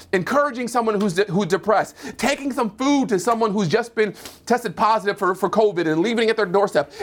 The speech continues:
I can bear fruit in so many ways. And God is saying, when you allow your gifts to shine, and when you really step into what I have placed in you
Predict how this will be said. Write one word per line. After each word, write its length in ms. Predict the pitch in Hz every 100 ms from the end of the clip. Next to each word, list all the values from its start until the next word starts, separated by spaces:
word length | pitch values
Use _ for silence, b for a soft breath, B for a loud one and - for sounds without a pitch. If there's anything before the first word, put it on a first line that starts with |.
| B
I 160 | 254 359
can 200 | 370 214
bear 300 | 254 277 254
fruit 420 | - 247 254 - B B -
in 100 | 220
so 540 | - - - 302 320
many 260 | 330 320 294
ways. 460 | 269 269 226 160 151
And 160 | 202
God 180 | 240 277
is 80 | 233
saying, 280 | 226 180 - B B
when 300 | 214 339 302 269
you 160 | 311
allow 320 | 247 226 254
your 300 | 226 165 240
gifts 420 | 170 - 254 277 -
to 120 | 214
shine, 540 | - 220 226 277 294 330 359 B
and 100 | 233
when 140 | 240 247
you 160 | 277
really 180 | 277 262
step 520 | - - - 285 -
into 440 | - 269 262 269 247 B B
what 180 | 175 -
I 120 | 226 247
have 180 | 240
placed 400 | - - 285 233 -
in 240 | 240 269
you 280 | 285 302 320